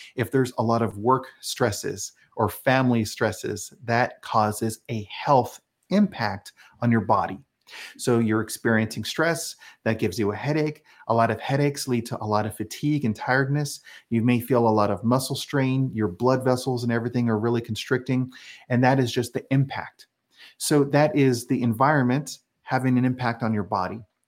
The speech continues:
So what if your body can have an impact on your environment? This is totally true too.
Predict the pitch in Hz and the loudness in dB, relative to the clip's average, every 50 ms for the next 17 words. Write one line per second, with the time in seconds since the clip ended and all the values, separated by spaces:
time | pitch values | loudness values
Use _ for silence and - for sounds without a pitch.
0 | _ _ _ - - _ _ - - - 160 151 147 156 156 151 - 147 135 139 | _ _ _ -20 -20 _ _ -10 -2 2 2 2 4 2 0 0 0 -2 -2 -2
1 | - 127 120 110 107 - 131 151 190 202 156 113 107 101 98 104 - _ _ _ | 2 2 0 0 0 -2 -4 -2 -2 -2 -2 -2 -2 -2 -4 -6 -10 _ _ _
2 | - 117 113 107 117 113 113 113 113 - - 196 190 180 - 107 - - - - | -4 -4 -2 0 0 0 0 -2 -4 -2 0 0 0 2 0 -4 -4 -4 -4 -10
3 | - - - _ _ 110 107 107 107 107 104 104 107 107 107 95 92 - 117 156 | -16 -20 -20 _ _ -4 -2 0 0 2 2 0 0 -2 -4 -6 -2 0 0 0
4 | 165 113 90 - - - _ _ _ _ _ _ _ _ _ _ _ _ 196 208 | 0 0 -4 -6 -10 -14 _ _ _ _ _ _ _ _ _ _ _ _ 4 4
5 | 208 - 175 - - - 160 160 156 151 143 139 - - 139 123 123 - 117 90 | 6 6 2 2 4 2 2 2 4 2 0 0 0 -2 -2 -2 0 -2 -4 -4
6 | 87 | -4